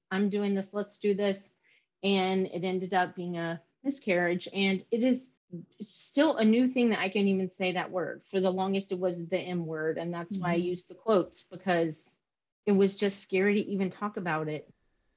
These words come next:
Speaker 1: I was actually listening to a show the other day on Netflix. It's a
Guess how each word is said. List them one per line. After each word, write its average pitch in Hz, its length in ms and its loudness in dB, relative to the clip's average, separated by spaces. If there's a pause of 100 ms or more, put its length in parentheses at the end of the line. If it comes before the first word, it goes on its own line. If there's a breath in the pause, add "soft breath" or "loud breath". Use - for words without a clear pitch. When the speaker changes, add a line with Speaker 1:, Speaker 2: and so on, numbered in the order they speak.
(160 soft breath)
Speaker 1:
I 185 80 6
was 190 160 6
actually 202 460 4
listening 190 480 2
to 185 300 2
a 165 360 -2 (420)
show 196 520 6
the 185 180 2
other 180 120 2
day 180 160 2
on 170 180 -4
Netflix. 165 640 -4
It's 180 180 -6
a 175 160 2